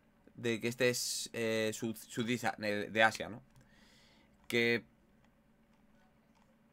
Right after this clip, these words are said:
ah, ya no, han quitado el análisis de decks, ¿no? Aquí supongo, bueno, además hay un montón de decks que se llaman estándar.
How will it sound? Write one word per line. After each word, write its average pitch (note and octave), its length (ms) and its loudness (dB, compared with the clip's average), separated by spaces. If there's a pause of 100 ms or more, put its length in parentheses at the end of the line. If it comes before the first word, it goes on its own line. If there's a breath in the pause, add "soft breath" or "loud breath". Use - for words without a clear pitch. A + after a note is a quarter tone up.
(280)
ah, E3 240 -8
ya B2+ 180 0
no, C#3+ 200 2
han C3 100 0
quitado C3+ 260 6
el B2+ 60 8
análisis A#2+ 360 2
de G#2 120 2
decks, G#2 300 0
¿no? C#3 140 -10
Aquí A#2 180 -14
supongo, A2 380 -10
bueno, G2 240 -2
además G2+ 260 2
hay G2+ 160 2
un G2+ 60 -2
montón G2 260 -4
de F#2+ 80 0
decks G2 240 0
que G2 100 -8
se F#2 40 -10
llaman F#2 260 -4
estándar. F#2+ 440 -4